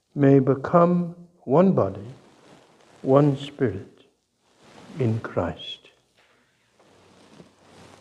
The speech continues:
May he make of us an eternal offering to you, so that we may obtain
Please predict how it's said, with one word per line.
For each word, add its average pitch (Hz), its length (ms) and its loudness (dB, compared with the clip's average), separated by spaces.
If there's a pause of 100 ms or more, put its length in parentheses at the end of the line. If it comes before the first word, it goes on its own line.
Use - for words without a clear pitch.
(1080)
May 151 260 2
he 190 420 4
make 151 460 2 (220)
of 131 200 -4
us - 520 -2 (720)
an 135 180 0
eternal 147 640 2
offering 127 580 -2
to - 140 -12
you, 117 420 -8 (1400)
so 147 240 4
that 135 300 4
we 175 220 2
may 170 180 4
obtain 104 720 -4